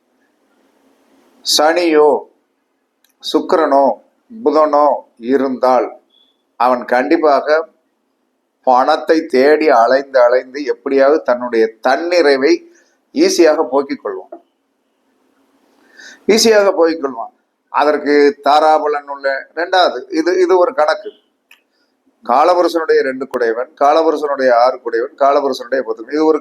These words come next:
கேந்திர கோந்த கோணாதிபதிகள், இது ஒரு கோணாதிபதிகள். இந்த கோணாதிபதிகள் வந்து என்ன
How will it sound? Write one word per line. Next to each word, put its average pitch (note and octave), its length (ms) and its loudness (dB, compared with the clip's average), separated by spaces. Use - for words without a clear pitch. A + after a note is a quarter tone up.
கேந்திர F3+ 300 2
கோந்த E3 280 0
கோணாதிபதிகள், D3 800 -2
இது A#2+ 80 -6
ஒரு D#3+ 160 0
கோணாதிபதிகள். C#3+ 680 -2
இந்த E3+ 120 2
கோணாதிபதிகள் G3 800 0
வந்து D3 220 -4
என்ன D3 100 -8